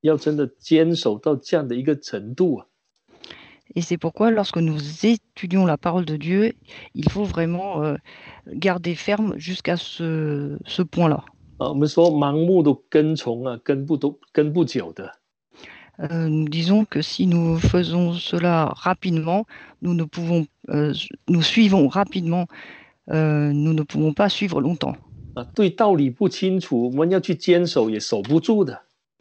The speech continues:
Speaker 2: Si, euh, la parole de Dieu n'est pas claire, euh, pour nous, nous ne pouvons pas non plus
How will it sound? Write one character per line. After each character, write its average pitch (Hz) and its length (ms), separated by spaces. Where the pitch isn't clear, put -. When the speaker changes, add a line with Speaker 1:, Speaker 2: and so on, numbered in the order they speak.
Speaker 2:
Si, 214 520
euh, 160 280
la 165 120
parole 190 260
de 165 240
Dieu 175 240
n'est 147 160
pas 185 180
claire, 185 400
euh, 147 340
pour 165 220
nous, 175 380
nous 160 140
ne 156 100
pouvons 156 260
pas 196 180
non 170 220
plus 190 360